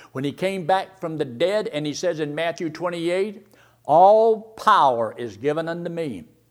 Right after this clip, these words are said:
It means that God himself can move heaven and earth in response to your prayer. In response to your prayer. Prayer moves God, and God can move heaven and earth.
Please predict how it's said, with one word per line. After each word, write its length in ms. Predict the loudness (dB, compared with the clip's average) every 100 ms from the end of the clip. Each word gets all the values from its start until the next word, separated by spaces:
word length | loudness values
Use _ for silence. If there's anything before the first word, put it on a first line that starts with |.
| _ _ -6
It 180 | -4 -4
means 260 | -4 0 0
that 360 | -2 -6 2
God 340 | 6 8 6 4
himself 540 | -2 -2 0 0 -2
can 160 | -4 -2
move 180 | -2
heaven 380 | 0 0 0 -4
and 260 | -4 -4 -2 6
earth 320 | 6 6 0 -16 _ _ _ _ _ _ _ _ _ _ _ _ _ _ -10
in 180 | -10 -8
response 580 | -10 -6 -6 -6 -8
to 140 | -14 -10
your 180 | -8 -8
prayer. 520 | -10 -14 -14 -20 _ _ _ _ _ _ _ _ _ _ _ _ _ _ _ _ _
In 80 | -16
response 560 | -14 -10 -4 -4 -6 -16 -14
to 100 | -12
your 240 | -8 -10
prayer. 500 | -12 -14 -14 -14 -20 _ _ _ _ _ _ _ -4
Prayer 600 | 0 2 2 0 -8 -14
moves 520 | -6 -4 -4 -6 -12 _ -16 -2
God, 540 | 0 2 0 -6 -14 _ _ _ -8
and 280 | -6 -6 0
God 440 | 2 2 0 -6
can 180 | -10 -6
move 240 | -6 -6
heaven 360 | -8 -10 -10 -12
and 120 | -12
earth. 340 | -14 -16 _